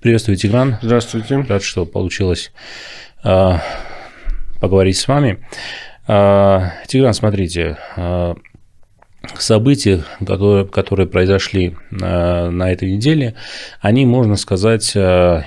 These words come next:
Speaker 1: являются продолжением или звеньем,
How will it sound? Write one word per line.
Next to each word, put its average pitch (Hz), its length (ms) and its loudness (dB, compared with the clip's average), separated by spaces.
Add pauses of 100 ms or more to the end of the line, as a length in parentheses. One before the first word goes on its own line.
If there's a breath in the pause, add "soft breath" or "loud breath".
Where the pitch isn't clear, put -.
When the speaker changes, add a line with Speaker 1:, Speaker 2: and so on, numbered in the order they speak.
Speaker 1:
являются 98 800 2
продолжением 98 920 0 (480 loud breath)
или 98 520 2 (340 loud breath)
звеньем, 95 800 2